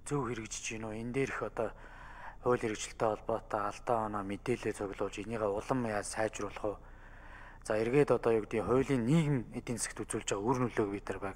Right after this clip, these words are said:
тогтмол одоо үнэлж явах асуудлыг та бас ярьлаа. За, энийг хуулийн дагуу бас одоо тодорхой эрх зүйн харилцаанд оролцогч иргэд энэ хуулиа өөрөө зөв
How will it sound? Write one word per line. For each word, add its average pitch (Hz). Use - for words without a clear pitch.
тогтмол -
одоо -
үнэлж 120
явах 120
асуудлыг -
та 90
бас -
ярьлаа. -
За, 113
энийг 156
хуулийн 151
дагуу 127
бас 113
одоо 113
тодорхой -
эрх -
зүйн 110
харилцаанд 104
оролцогч -
иргэд 135
энэ 117
хуулиа 127
өөрөө 117
зөв 147